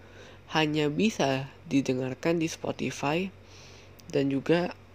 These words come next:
Anchor, di mana aku upload di Anchor dan juga nanti juga ke-upload di Spotify. Kenapa aku nggak milih yang lain? Ya,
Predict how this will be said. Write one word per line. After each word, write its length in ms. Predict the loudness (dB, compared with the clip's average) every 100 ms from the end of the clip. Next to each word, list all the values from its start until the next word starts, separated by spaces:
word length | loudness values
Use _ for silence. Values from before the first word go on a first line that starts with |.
| -20 -2
Anchor, 600 | -2 0 0 0 0 -6 -16 -20 -20 -20 -20 -6
di 80 | 0
mana 380 | 0 2 0 -2
aku 180 | -2 -2
upload 340 | -2 -6 -8
di 100 | -4 -2
Anchor 380 | 0 -2 -4 -2
dan 220 | -2 -2
juga 320 | 0 0 -2 -6 -20 -20 -20 -20 -20 -14
nanti 340 | -6 -4 -2 0
juga 380 | 0 2 0 0
ke-upload 460 | -6 -2 -2 -2 -8
di 120 | -6
Spotify. 1000 | -6 -8 -20 -4 -2 0 -2 -4 -4 -4 -8 -18 -20 -20 -20 -20 -20 -20 -20 -20
Kenapa 360 | 0 2 4 2
aku 160 | 2 0
nggak 240 | 0 0
milih 240 | 0 2
yang 180 | 2 0
lain? 560 | -2 0 0 -2 -6 -6
Ya, 160 | -4